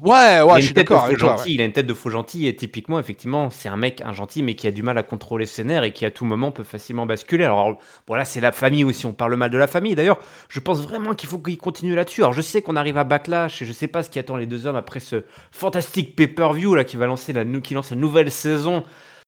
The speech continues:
Speaker 2: de catch à la W W E, mais vraiment, quand il a commencé à parler mal de Dusty Rhodes,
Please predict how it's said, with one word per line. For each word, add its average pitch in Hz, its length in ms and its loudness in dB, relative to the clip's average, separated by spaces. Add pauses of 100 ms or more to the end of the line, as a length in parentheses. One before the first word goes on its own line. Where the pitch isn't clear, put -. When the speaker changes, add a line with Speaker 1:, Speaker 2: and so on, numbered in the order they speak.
(140)
Speaker 2:
de 135 60 -10
catch 156 320 -4
à - 20 -4
la 123 60 -2
W 123 280 -4
W 143 400 -4
E, 202 180 6
mais 113 140 -4
vraiment, 143 420 -8 (260)
quand 147 100 -2
il 135 60 0
a 135 40 2
commencé 170 460 -4
à 123 100 -2
parler 170 440 -2
mal 170 240 0
de 127 80 -6
Dusty 147 400 -8
Rhodes, 170 400 0